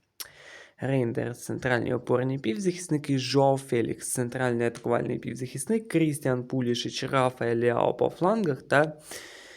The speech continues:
Хіменес у нападі. Це стартова розстановка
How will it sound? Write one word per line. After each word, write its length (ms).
Хіменес 640
у 40
нападі. 460
Це 260
стартова 560
розстановка 840